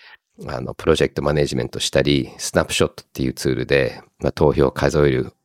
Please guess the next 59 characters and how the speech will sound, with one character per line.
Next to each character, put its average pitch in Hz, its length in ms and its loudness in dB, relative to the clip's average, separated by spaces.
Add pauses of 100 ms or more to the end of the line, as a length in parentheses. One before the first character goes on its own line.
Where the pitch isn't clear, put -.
(220)
こ - 120 -10
と 62 120 -2
を 62 40 0
す - 140 -4
る 60 80 -8
と - 140 -10
か、 - 260 -2 (240)
ま 90 120 -2
あ、 - 40 0
そ 110 180 4
う 117 60 4
い 120 360 4
う - 100 -10
よ 123 140 4
う - 20 2
な 73 100 2
実 69 240 -6
験 85 640 0 (100)
が 120 140 2
一 - 220 0
つ - 180 -8
の、 - 160 -8 (280)
ま - 80 -4
あ、 - 20 -2
入 73 120 -4
り 82 80 -2
口 78 200 -6
か 71 80 -2
な 71 120 -2
と。 - 140 -12 (240)
た 107 100 4
だ 95 100 2
ま 147 120 4
だ 120 100 2
ち - 140 0
ょ 147 40 4
っ - 20 2
と 92 100 -4
ツ - 180 -2
ー 92 80 6
ル 92 160 2
使 - 240 2
い 92 60 6
づ 92 100 2
ら 92 100 6
い 92 60 4
し、 - 140 -8
説 80 240 -4
明 85 380 4
は 85 160 4
英 82 180 2
語 76 140 -2
だ 82 120 0
し、 69 300 -4 (460)
ト 104 180 6
ー - 60 -6
ク 104 100 4
ン 98 100 4
発 101 260 -2